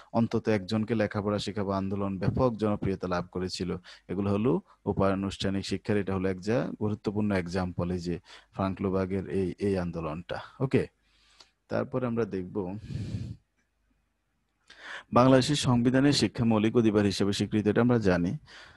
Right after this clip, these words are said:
স-, সর্বজনীন প্রাথমিক শিক্ষা রাষ্ট্রীয় মূলনীতি হিসেবে ঘোষিত হয়েছে। এরপরও দেশে নিরক্ষরতার হার কিন্তু আসলে কমেনি, যদিও অনেকাংশে এখন কমেছে বর্তমানে। সকল শ্রেণীর মানুষকে আনুষ্ঠানিক শিক্ষা কার্যক্রমের আনা-, আওতায় প্রা-, আনায়, আওতায় আনা প্রায় অসম্ভব।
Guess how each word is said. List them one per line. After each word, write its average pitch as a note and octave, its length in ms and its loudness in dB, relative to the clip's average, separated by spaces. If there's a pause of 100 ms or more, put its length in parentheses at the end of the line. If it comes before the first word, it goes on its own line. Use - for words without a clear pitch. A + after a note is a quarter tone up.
(100)
স-, G2 360 0
সর্বজনীন A2+ 600 4
প্রাথমিক A2+ 380 4
শিক্ষা A2 240 0
রাষ্ট্রীয় G#2 380 6
মূলনীতি G#2+ 340 4
হিসেবে G2+ 260 2
ঘোষিত G2+ 320 0
হয়েছে। G#2+ 320 4
এরপরও G2+ 280 4
দেশে G2 240 -2
নিরক্ষরতার G2 540 2
হার F#2+ 200 2
কিন্তু F#2+ 220 0
আসলে G#2 440 2 (400)
কমেনি, A2 340 4
যদিও G#2+ 280 2
অনেকাংশে B2 460 2
এখন A2+ 260 4
কমেছে G2 360 2
বর্তমানে। F2+ 540 -2 (400)
সকল A#2+ 280 2
শ্রেণীর B2+ 260 0
মানুষকে A2 480 0
আনুষ্ঠানিক A2 480 0
শিক্ষা A2 260 -2
কার্যক্রমের G2+ 520 0
আনা-, F#2+ 220 0
আওতায় G2 360 -2
প্রা-, F#2+ 280 -4
আনায়, G2+ 360 -6 (640)
আওতায় G#2 320 -2
আনা G2+ 200 0
প্রায় A#2 340 4
অসম্ভব। F2+ 460 -2